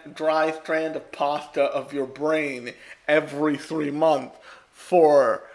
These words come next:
not only no, not only no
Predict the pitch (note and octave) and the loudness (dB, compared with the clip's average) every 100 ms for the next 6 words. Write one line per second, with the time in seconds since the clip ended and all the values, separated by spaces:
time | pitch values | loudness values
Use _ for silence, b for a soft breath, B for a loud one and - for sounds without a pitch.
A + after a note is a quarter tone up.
0 | B - A#3+ D4 G#3+ D#3 C#3+ D3 D3+ D#3+ | B -2 4 4 4 0 -4 -2 4 6
1 | F3 D#3+ D#3 D3 - _ _ _ _ _ | 6 4 0 -4 -16 _ _ _ _ _
2 | _ _ _ _ _ _ _ _ - E3+ | _ _ _ _ _ _ _ _ -6 0
3 | A3 A#3 D#3 D#3 E3 D3+ D3+ D#3 D#3 D3 | 2 0 -6 -8 0 2 4 4 2 0
4 | C#3+ C#3 | -4 -6